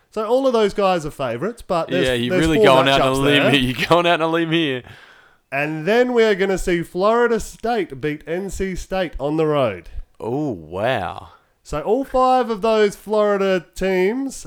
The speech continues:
Speaker 1: are gonna get back in the winner's circle this week. That multi's paying a, over twelve bucks.
Speaker 2: Okay.
Speaker 1: Good cash. Uh, couldn't give you the F I U, F A U, 'cause they're playing each other.
Speaker 2: <laughs> Yeah, yeah.
Speaker 1: But those five there are all gonna win, and that is my bold prediction.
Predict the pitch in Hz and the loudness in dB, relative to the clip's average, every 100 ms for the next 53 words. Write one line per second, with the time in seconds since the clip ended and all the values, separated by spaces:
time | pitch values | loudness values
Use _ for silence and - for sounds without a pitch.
0 | - 151 151 165 156 165 139 185 185 185 | -10 -6 -2 -2 -2 -4 -2 -4 -2 -2
1 | 175 170 170 165 165 165 160 151 143 165 | 0 0 -2 -2 -4 -4 -4 -6 -6 -6
2 | 196 220 196 202 208 214 185 - 190 190 | -4 -4 0 -2 -2 -4 -10 -6 -2 0
3 | 180 165 _ _ _ - 226 240 - 226 | -2 -6 _ _ _ -2 -2 -2 -6 -2
4 | 214 165 139 202 233 - - - 139 - | -2 -2 -2 -2 -4 -14 -12 -8 -8 0
5 | 151 185 - _ _ _ 202 208 202 208 | 0 0 -10 _ _ _ -6 -4 -4 -4
6 | 240 - - 156 165 - 233 240 185 208 | -4 -10 -12 -6 -6 -6 -10 -8 -8 -6
7 | 202 180 180 190 - 185 175 175 175 175 | -6 -4 -2 0 0 0 0 -2 -4 -4
8 | 175 175 170 170 170 160 147 - - 147 | -2 0 2 0 -2 -6 -8 -12 -14 -6
9 | 165 180 180 202 220 190 143 135 160 190 | -4 -4 -2 -2 -4 -8 -8 -6 -2 0
10 | 208 208 208 226 240 175 - 170 151 175 | 0 -2 -2 -2 -2 -4 0 0 2 -2
11 | - - 135 131 - 143 _ _ _ 135 | -4 -14 -8 -8 -8 -16 _ _ _ -8
12 | 165 165 226 240 - 214 190 156 165 160 | -4 0 0 0 -2 0 0 0 -2 -2
13 | 151 175 233 - 135 160 180 165 156 156 | -2 -6 -8 -10 -4 -4 -2 -4 -4 -4
14 | 160 165 135 135 147 147 131 135 131 123 | -4 -6 -6 -4 -4 -6 -6 -8 -6 -8
15 | 120 120 104 - 87 | -8 -12 -12 -16 -20